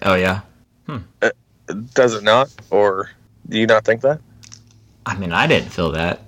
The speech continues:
Speaker 1: no more than.
Speaker 2: Okay.
Speaker 1: But, uh, I mean, it's not dark like The Punisher, but.
Speaker 2: Right, right, yeah, I, yeah, I, I, I didn't, I didn't mean, like, young reader, like, as young as your kids, I guess.
Speaker 1: Okay.
Speaker 2: But, like, uh,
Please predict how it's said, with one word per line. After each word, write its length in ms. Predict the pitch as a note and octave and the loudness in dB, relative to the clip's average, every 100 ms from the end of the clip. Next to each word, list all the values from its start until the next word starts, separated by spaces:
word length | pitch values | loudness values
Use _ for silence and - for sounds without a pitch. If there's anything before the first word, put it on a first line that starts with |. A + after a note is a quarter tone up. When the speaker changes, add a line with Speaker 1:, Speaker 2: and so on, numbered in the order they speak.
| - | -16
Speaker 1:
no 200 | - A2+ | -6 -2
more 260 | G#2 A2 G#2 | 0 2 0
than. 160 | F#2 F2+ | 0 0
Speaker 2:
Okay. 220 | A2 A2 - - _ _ _ _ - | 0 -4 -10 -20 _ _ _ _ -6
Speaker 1:
But, 220 | F#2+ E2+ | -2 -2
uh, 300 | E2 E2+ F2 - _ _ _ _ - | -2 -2 -6 -12 _ _ _ _ -2
I 60 | |
mean, 100 | A#2 | 2
it's 200 | G#2 G#2+ | 2 0
not 280 | C#3+ A2+ - | 0 -2 0
dark 340 | G#2 G#2+ G#2+ G3 | 2 2 0 0
like 280 | F2+ E2+ - _ _ _ _ - | -2 -2 -6 _ _ _ _ -14
The 80 | - | -4
Punisher, 580 | B2 D#3+ B2 - D#2+ E2 | -2 0 0 0 0 0
but. 260 | E2 - _ _ - - _ _ _ G#3 | -4 -6 _ _ -20 -20 _ _ _ 0
Speaker 2:
Right, 240 | C#3+ - | 0 0
right, 220 | A#2+ A2 - - | 0 0 -2 -4
yeah, 280 | E3+ A2+ C#3 | 0 0 -2
I, 140 | - E3 - | -10 -10 -8
yeah, 220 | E3+ A#2+ - _ _ - - | -2 -2 -2 _ _ -14 -10
I, 60 | - _ - | -10 _ 0
I, 100 | F3+ - | 0 2
I 80 | E3+ | 2
didn't, 220 | E3+ C#3 - _ _ - | 2 0 -10 _ _ -4
I 100 | D#3+ | 0
didn't 160 | D#3 A2 | 0 -2
mean, 160 | A#2 | -2
like, 180 | A2 F#2 - - | -2 -2 -6 -8
young 280 | G#2+ A2 A2 | 2 2 4
reader, 300 | G#2 G2+ G2+ | 2 2 0
like, 160 | G2 - - | -2 -4 -2
as 100 | G2+ | 0
young 180 | G2+ F#2+ | 0 -2
as 80 | F#2 | -2
your 120 | F#2+ | -2
kids, 320 | F#2 F#2+ - - | 0 -2 -2 -2
I 120 | F#2+ | -2
guess. 260 | F#2+ - - _ _ _ _ | -2 -4 -10 _ _ _ _
Speaker 1:
Okay. 120 | F2+ E2 | -4 0
Speaker 2:
But, 140 | A2 | 2
like, 240 | G#2 G2 - | 2 0 0
uh, 220 | F#2+ F#2+ | 0 0